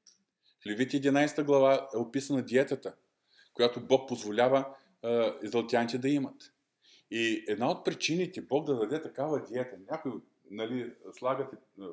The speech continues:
така, предполагат такива причини, че от хигиенна гледна точка, кои храни са полезни, кои не са полезни. Всичко това може би е верно, но една от причините е,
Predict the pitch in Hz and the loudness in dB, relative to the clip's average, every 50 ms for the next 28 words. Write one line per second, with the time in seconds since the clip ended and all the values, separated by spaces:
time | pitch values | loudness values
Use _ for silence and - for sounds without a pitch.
0 | - - _ _ _ _ _ - 120 110 - 101 - - - 113 127 135 127 - | -16 -18 _ _ _ _ _ -2 -2 -2 -2 -6 -12 -6 -4 -2 -2 -2 -4 -8
1 | - - 139 131 - - - - 135 123 104 - 113 101 - - 101 92 90 104 | -10 -8 -8 -6 -8 -8 -10 -8 -8 -8 -8 -8 -12 -12 -14 -14 -18 -12 -6 -6
2 | 117 127 139 135 127 123 - _ _ 123 131 127 135 127 - - 131 127 - - | -4 -4 -4 -6 -8 -10 -14 _ _ -8 -8 -8 -8 -10 -8 -8 -8 -8 -10 -12
3 | - 127 123 - _ _ _ _ _ - 139 143 143 143 - - 135 135 143 139 | -12 -12 -14 -14 _ _ _ _ _ -2 0 0 0 -2 -6 -8 -4 -2 -2 0
4 | 139 139 - - 143 135 135 131 127 127 - - - 135 143 139 143 143 139 - | 0 -2 -4 -2 -2 0 0 0 0 -4 -6 -4 -2 0 0 2 2 0 -2 0
5 | - 135 135 135 131 135 127 131 - _ _ _ - - _ _ _ _ _ _ | 0 2 2 2 2 0 -4 -8 -10 _ _ _ -20 -20 _ _ _ _ _ _
6 | _ _ _ _ _ - - - 190 - - 170 - 185 180 175 175 180 170 165 | _ _ _ _ _ -14 -10 -10 -10 -10 -4 2 4 4 4 4 4 2 2 0
7 | 165 165 160 156 143 135 143 139 139 135 127 120 117 - - _ _ _ _ _ | 0 2 4 4 4 4 6 6 6 6 4 0 -8 -10 -16 _ _ _ _ _
8 | - 127 131 135 131 107 120 127 151 185 226 240 233 - - 247 233 233 233 - | 6 8 10 10 8 8 4 4 4 6 4 2 0 0 -2 -2 -2 0 2 2
9 | - 196 180 160 135 - - 110 101 90 78 - | 4 4 6 6 4 4 4 0 0 0 -2 -6